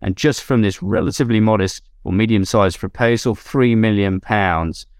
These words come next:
of economic benefits in terms of local spend. Well, they do like, uh, Waitrose down in Timperley, don't they, Paul? Um, and then, um, in terms of <laughs> Brown, sorry, isn't it? It's Brown's,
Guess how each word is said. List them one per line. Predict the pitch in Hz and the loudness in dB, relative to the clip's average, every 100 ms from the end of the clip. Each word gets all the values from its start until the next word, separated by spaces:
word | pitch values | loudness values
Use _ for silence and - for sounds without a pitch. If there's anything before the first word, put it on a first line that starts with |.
| - | -12
of | - 95 | -4 -2
economic | 92 104 95 92 113 | 0 0 0 0 0
benefits | 104 90 - 73 - | 0 0 -2 -4 -4
in | 87 | -6
terms | 76 104 92 - | -2 -2 -2 -2
of | 87 | -2
local | 95 90 - | -2 -2 -6
spend. | - - 117 98 85 - - - - - - - - - | -10 -2 0 0 -4 -10 -16 -20 -20 -20 -20 -20 -20 -10
Well, | 85 | -2
they | 85 85 | 0 0
do | 107 92 | 0 2
like, | 90 - _ - | 2 0 _ -4
uh, | 85 - | -4 -2
Waitrose | 104 92 - 92 85 80 - | -2 -2 -2 -2 0 -4 -4
down | 110 90 | -2 -2
in | 76 | -4
Timperley, | - 87 - 71 | -4 -6 -6 -6
don't | 92 80 | -6 -6
they, | 52 | -10
Paul? | - 82 - - _ - - _ - | -12 -14 -14 -20 _ -20 -20 _ -2
Um, | 113 113 113 - | 0 2 0 0
and | 131 135 | 0 2
then, | 143 135 135 | 2 0 0
um, | - 127 123 131 - | 0 0 0 -2 -2
in | 135 | -2
terms | - 175 165 151 - | 0 0 2 0 -2
of | 123 110 - - - | -2 -4 -16 -20 -6
<laughs> | 135 - - - - | -6 -6 -16 -18 -6
Brown, | 117 117 110 98 | 0 2 2 0
sorry, | 92 - 95 95 | -2 0 2 0
isn't | 92 92 | -2 -4
it? | 80 - | -4 -6
It's | 98 | -12
Brown's, | - 107 98 90 85 - | -6 -2 -2 -2 -4 -8